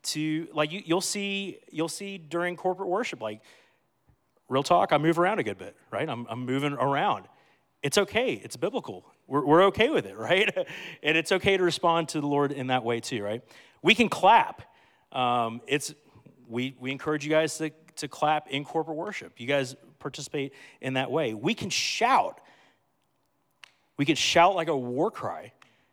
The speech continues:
Now, this, that's pretty, that's pretty good. Now, let me tell you this. Let me give you an example. If I came up to you and I said, and by the way, I'm not gonna do this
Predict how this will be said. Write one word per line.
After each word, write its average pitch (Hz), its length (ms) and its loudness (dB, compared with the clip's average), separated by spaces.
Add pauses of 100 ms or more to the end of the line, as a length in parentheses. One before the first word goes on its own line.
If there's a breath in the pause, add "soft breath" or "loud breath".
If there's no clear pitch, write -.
(100)
Now, 110 60 -4
this, - 240 -4
that's 147 260 -6
pretty, 202 680 -2 (360 soft breath)
that's 151 160 -6
pretty 190 260 4
good. 165 160 -4
Now, 170 180 0
let 196 120 0
me 214 60 -6
tell 208 120 2
you 165 80 4
this. - 260 -4
Let 151 120 -2
me 165 60 -2
give 160 100 2
you 147 60 -2
an - 20 -2
example. 110 400 -8 (1200 soft breath)
If 147 120 6
I 175 100 10
came 190 220 4
up 165 120 2
to 127 100 -6
you 117 100 -4
and 110 80 -6
I 107 80 -4
said, 113 300 -6
and 123 160 -6
by 123 120 4
the 117 80 2
way, 107 80 2
I'm 107 60 -2
not 104 140 0
gonna 98 120 -10
do 98 120 -10
this 95 320 -12